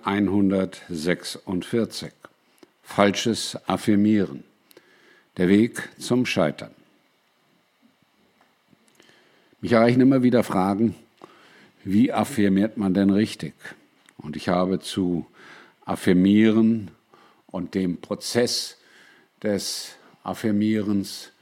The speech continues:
schon vieles gesagt. Und ich bin,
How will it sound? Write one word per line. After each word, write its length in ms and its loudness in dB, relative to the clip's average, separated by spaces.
schon 240 -6
vieles 380 -6
gesagt. 840 -6
Und 200 -12
ich 140 -18
bin, 300 -2